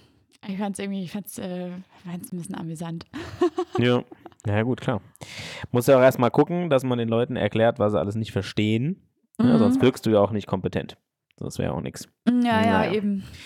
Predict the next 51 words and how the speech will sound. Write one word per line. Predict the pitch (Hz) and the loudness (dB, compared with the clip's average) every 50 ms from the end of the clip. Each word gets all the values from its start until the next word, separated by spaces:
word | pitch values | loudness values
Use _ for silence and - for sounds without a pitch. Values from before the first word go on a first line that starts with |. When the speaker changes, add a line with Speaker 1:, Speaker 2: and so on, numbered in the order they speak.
| - - - | -20 -14 -6
Speaker 2:
Aber | - 104 | -4 -2
bist | 110 135 - - | -2 -2 -2 0
du | 165 | -2
ein | 143 | -2
bisschen | 143 - 143 | -2 -2 0
runtergekommen | 123 143 170 202 190 180 160 180 175 180 | 0 0 2 2 0 2 2 2 2 4
über | 175 175 | 4 4
die | 170 170 | 4 4
Feiertage | - 175 175 180 175 175 180 185 185 185 | 4 4 4 6 6 6 4 4 4 4
oder | 180 147 123 120 | 4 4 4 2
warst | 117 117 - - | 2 0 0 0
du | 123 | 0
nur, | 117 120 120 120 123 123 - - | 2 4 4 4 4 2 0 0
äh, | 120 120 120 117 101 - - 117 113 113 110 98 | -2 0 0 0 0 0 0 0 0 2 0 0
äh, | - - - - - - 98 95 _ _ _ _ - | -2 -4 -8 -16 -20 -20 -20 -20 _ _ _ _ -14
abends | - 104 110 - 117 117 - | -8 -8 -8 -8 -8 -12 -8
immer | 113 113 107 | -4 -2 0
Halligalli | 113 113 107 113 117 131 139 135 | 0 0 2 2 4 2 2 0
machen | 135 123 120 131 113 | 0 -2 -4 -6 -10
und | 104 101 | -12 -12
bist | 107 - - 120 | -12 -12 -12 -12
deswegen | 110 - 110 104 104 107 107 | -8 -4 -4 -4 -4 -4 -6
so | 104 101 | -8 -6
gar | - 98 107 | -4 -4 -4
nicht | 113 110 | -4 -4
entspannt? | 107 101 - - 113 135 139 - _ _ - - - - | -6 -8 -6 -6 -6 -6 -8 -14 _ _ -12 -12 -8 -6
Speaker 1:
Ja, | 185 180 175 170 170 - _ _ _ - - - 208 | -6 -6 -4 -6 -8 -10 _ _ _ -20 -16 -12 -12
ich | 170 - - - - 233 | -10 -10 -12 -14 -12 -10
bin | - 196 185 | -8 -8 -6
irgendwie | 180 185 185 180 175 | -6 -6 -6 -6 -6
nicht | 175 170 185 | -6 -6 -8
entspannt. | 185 160 - - 175 175 175 - - _ - - - - | -10 -10 -10 -10 -10 -10 -10 -10 -14 _ -20 -14 -6 -2
Speaker 2:
Nee? | - 120 175 190 - - - - _ | -2 0 0 -2 -4 -10 -18 -6 _
Speaker 1:
Nee. | 196 196 180 180 175 185 - - - - | -6 -4 -4 -8 -10 -14 -16 -18 -12 -12
Ich | 190 180 - - | -12 -12 -6 -6
Speaker 2:
Das | - 92 101 | -6 -2 0
ist | |
ja, | 104 98 95 98 98 | -2 -2 -2 -2 -4
das | 92 104 104 | -4 -2 -2
ist | |
ja | 104 | -2
nix. | 104 104 - - - - - | -2 -4 -6 -6 -14 -4 -2
Speaker 1:
Nee, | 226 220 196 202 208 208 185 | -2 -2 -2 -4 -4 -4 -6
ich | 175 - | -4 -4
war | 233 233 220 | -4 -2 -2
wirklich | 262 - - - | -2 -4 -4 -4
viel | - | -2
Speaker 2:
Was | - - | 0 0
ist | 226 | 0
denn | 233 202 | 0 0
dein, | 147 | 2